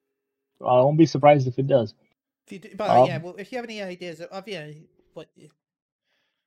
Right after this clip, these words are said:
Speaker 1: What?
Speaker 2: Words. <laughs>
Speaker 1: <laughs>
Speaker 2: I was gonna say is
Speaker 1: Best
Speaker 2: that, you know, discuss if, if there is one that you really feel like deserves it. Well, yeah, when you talk about it.
Speaker 1: Okay.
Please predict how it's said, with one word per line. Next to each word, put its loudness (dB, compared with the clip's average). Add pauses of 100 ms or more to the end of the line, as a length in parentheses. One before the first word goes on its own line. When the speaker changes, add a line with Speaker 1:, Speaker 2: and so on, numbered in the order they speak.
(1120)
Speaker 1:
What? 6 (140)
Speaker 2:
Words. -14 (240)
<laughs> -20 (400)
Speaker 1:
<laughs> -6
Speaker 2:
I 2 (540)
was -6
gonna -2
say -6
is 0
Speaker 1:
Best 12
Speaker 2:
that, -10
you -10
know, -8 (100)
discuss -16
if, -16
if -20
there -14
is -16
one -14
that -20
you -16
really -14
feel -18
like -18
deserves -20
it. -20
Well, -20 (140)
yeah, -18 (100)
when -20
you -20
talk -20
about -20
it. -20 (1080)
Speaker 1:
Okay. 0